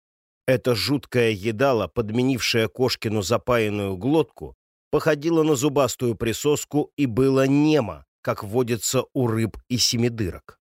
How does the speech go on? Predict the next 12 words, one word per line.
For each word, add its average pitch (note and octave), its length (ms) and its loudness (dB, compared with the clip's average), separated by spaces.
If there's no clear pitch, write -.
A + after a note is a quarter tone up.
Петр D#3+ 340 4
по E3 160 2
обыкновению D3+ 760 2
вызвался C#3 500 0
растолковать, C3+ 840 0
почему C3+ 400 0
не C3 100 2
вышел B2 400 0
из - 140 -2
князя B2 460 0
совершенный B2+ 840 0
Адам, C3 640 -4